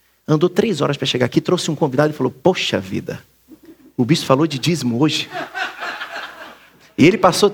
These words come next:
ele tá aqui, não tá aqui, eu já dei tchau pra ele. Ele passou três semanas falando: "Na igreja é maravilhosa, o bispo não fala nem de dinheiro." Se deu bem. Cadê você, filho? Ali. Você trouxe a pessoa pro lugar mais certo desse domingo.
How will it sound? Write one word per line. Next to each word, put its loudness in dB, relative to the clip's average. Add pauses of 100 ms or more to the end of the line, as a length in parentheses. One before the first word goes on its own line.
ele 4
tá 4
aqui, 0
não 0
tá 4
aqui, 2
eu 2
já 2
dei 2
tchau 4
pra 6
ele. 0 (220)
Ele 8
passou 4
três 4
semanas 0
falando: 0
"Na 2
igreja 2
é -2
maravilhosa, 0
o 2
bispo -2
não 0
fala 4
nem 2
de -4
dinheiro." -2 (4000)
Se -4
deu 4
bem. -2 (1120)
Cadê 4
você, 2
filho? -2
Ali. 2 (520)
Você 2
trouxe 2
a -2
pessoa 0
pro -2
lugar 0
mais 0
certo -2
desse -4
domingo. -4